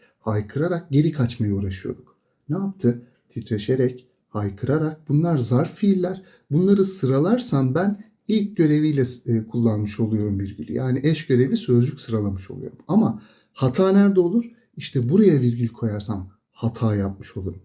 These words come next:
Tamam mı? Köyde kim çaresiz kalırsa, kimin işi bozulursa İstanbul yolunu tutar.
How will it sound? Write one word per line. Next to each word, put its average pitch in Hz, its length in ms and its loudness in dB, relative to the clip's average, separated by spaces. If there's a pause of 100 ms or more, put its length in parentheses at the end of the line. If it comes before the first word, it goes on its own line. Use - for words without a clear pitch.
Tamam 233 300 0
mı? 117 200 -4 (300)
Köyde 214 340 6
kim 233 180 6
çaresiz 165 520 0
kalırsa, 113 640 -4 (140)
kimin 190 220 4
işi 123 240 0
bozulursa 180 600 0
İstanbul 160 440 0
yolunu 117 320 2
tutar. - 420 -12